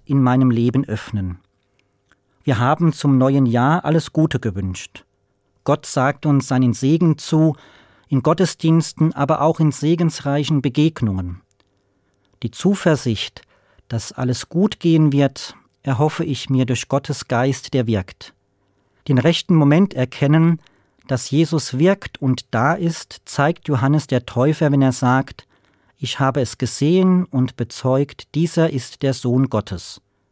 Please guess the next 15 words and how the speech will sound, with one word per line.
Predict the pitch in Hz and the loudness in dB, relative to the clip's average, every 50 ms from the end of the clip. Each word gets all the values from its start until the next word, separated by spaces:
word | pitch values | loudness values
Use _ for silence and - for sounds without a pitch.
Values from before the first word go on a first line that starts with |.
| _ _ _ _ _ _ _ _ _ _ _ _ _ - | _ _ _ _ _ _ _ _ _ _ _ _ _ -8
Ich | - 170 - - | -8 -6 -6 -4
kann | - 180 175 160 | -2 0 2 2
Jesus | 131 135 170 165 - 185 160 - - | 4 2 2 0 2 0 -2 -2 -2
begegnen | - 127 - - 135 151 160 - - 170 160 156 156 151 143 - _ _ _ _ _ _ _ | -6 -6 -2 0 0 0 0 0 0 2 4 4 4 2 0 -4 _ _ _ _ _ _ _
in | - 135 120 | -2 0 2
meinem | 117 113 117 113 | 2 2 2 2
Nachbarn, | 110 113 139 156 - - - 170 151 151 147 143 143 147 143 _ _ _ _ _ _ _ | 2 2 2 0 -2 -6 -2 0 2 2 4 4 2 2 0 _ _ _ _ _ _ _
in | - 160 | 0 2
der | 147 151 143 | 2 2 0
Kollegin, | - - 139 135 135 147 185 185 196 190 180 175 170 175 180 175 _ _ _ _ _ _ _ _ | 0 0 0 2 4 2 2 2 2 4 4 4 4 4 2 0 _ _ _ _ _ _ _ _
im | - 131 131 - | -4 -4 -2 -2
Obdachlosen, | 139 131 - - - 160 147 127 - - 123 123 131 135 127 - 139 | -4 -6 -6 -4 -2 0 0 0 -2 -2 0 2 2 2 2 0 0
in | 135 123 117 | 2 2 2
jedem | 107 113 117 120 127 123 | 2 0 0 0 0 -2
Kind. | - - 113 98 90 85 - - - | -2 -4 -6 -6 -6 -6 -10 -16 -20